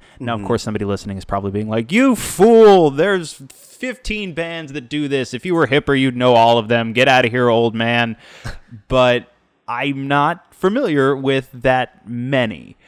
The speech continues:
Speaker 2: Right.
Speaker 1: I know there's some loose, there's some loose continuity that pops up between, uh, King Diamond's albums occasionally.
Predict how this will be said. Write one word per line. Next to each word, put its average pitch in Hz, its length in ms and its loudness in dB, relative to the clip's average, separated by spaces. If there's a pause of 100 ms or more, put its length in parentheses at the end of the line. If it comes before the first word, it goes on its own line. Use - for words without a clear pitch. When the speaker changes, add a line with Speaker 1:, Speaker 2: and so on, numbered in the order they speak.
(180)
Speaker 2:
Right. 131 220 -2
Speaker 1:
I 135 40 -4
know 143 300 0
there's 139 220 -2
some 131 280 -10
loose, 131 760 -8 (480)
there's 120 300 -12
some 120 180 -10
loose 151 280 -6
continuity 131 600 -6
that 117 160 -12
pops 120 340 -8
up 113 320 -4
between, 113 800 -10
uh, 101 640 -12
King 117 180 -10
Diamond's 120 400 -8
albums 151 440 -6
occasionally. 156 580 -6